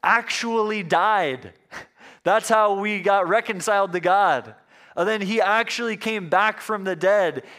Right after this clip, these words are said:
and that's how we get welcomed into having a new life. His death and resurrection,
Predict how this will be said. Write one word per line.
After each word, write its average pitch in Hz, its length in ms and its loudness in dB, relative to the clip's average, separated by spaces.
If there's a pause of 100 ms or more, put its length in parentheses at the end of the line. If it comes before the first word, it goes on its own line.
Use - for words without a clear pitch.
and 175 140 -8
that's 208 220 0
how 202 180 2
we 190 340 -4 (200)
get 185 160 0
welcomed 196 360 0
into 190 200 -2
having 190 280 0
a 175 60 -2
new 185 300 -4
life. 185 520 0 (160)
His 196 200 -6
death 208 260 2
and 214 100 -6
resurrection, 196 720 -4